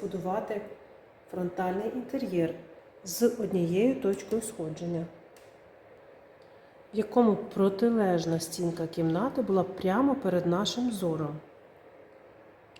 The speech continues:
Сьогодні ж ми з вами будемо вчитися малювати кутовий інтер'єр,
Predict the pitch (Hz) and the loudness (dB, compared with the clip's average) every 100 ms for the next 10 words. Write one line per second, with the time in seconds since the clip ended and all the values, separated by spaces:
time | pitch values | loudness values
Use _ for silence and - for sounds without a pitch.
0 | - - - - - - - 196 247 320 | -20 -20 -20 -20 -20 -6 0 2 4 6
1 | 311 - - - - 185 175 170 165 165 | 6 4 -6 -14 -14 -4 -2 0 0 0
2 | 170 185 165 - 247 330 330 302 226 190 | -2 -6 -6 -4 -4 -2 -4 -2 0 2
3 | 196 - 233 - 254 277 185 165 160 165 | 0 0 -4 -4 0 2 4 4 2 -2
4 | 160 160 | -2 -4